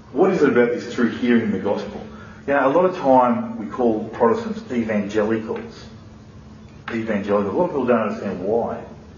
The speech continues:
People think, "Oh, evangelical, that's like evangelist, that's like tele-evangelist, that's like some guy who stands there and yells stuff." And so they're evangelical because they're gung-ho and they're out there and they, they do preaching.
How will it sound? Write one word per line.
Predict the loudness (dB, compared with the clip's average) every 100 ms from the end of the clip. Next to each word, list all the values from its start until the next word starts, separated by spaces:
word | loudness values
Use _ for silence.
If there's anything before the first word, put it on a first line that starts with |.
| -20 -20 -20 -20 -20 -16 -4
People | -2
think, | 0 4
"Oh, | 4 6
evangelical, | 4 4 6 6 6 4 4 4
that's | 0 0
like | 0 0
evangelist, | 0 2 4 4 4 4 4 -4 -12 -14 -18 -18 -18 -12
that's | -10 -2
like | 2 2 2
tele-evangelist, | 2 4 4 4 2 0 2 2 2
that's | -4
like | -4 -2
some | -2 0
guy | 2 0
who | -2
stands | -4 -4 -2
there | -2
and | 0
yells | 4 4 4 -2
stuff." | -4 -6 -8 -18 -20 -20 -20 -20 -16 -16 -14 -16 -14 -14 -14 -18 -18 -18 -18 -18 -12
And | -10 0
so | 2
they're | 2 2
evangelical | 2 2 4 4 4 4 0
because | -2 -2 -2 -2 -8 -14 -16 -8
they're | -6 2
gung-ho | 2 2 0 2 2
and | 2
they're | 2 2
out | 2
there | 0
and | -2
they, | -2 -2 -2
they | -2
do | -4
preaching. | -2 0 0 -4 -10 -16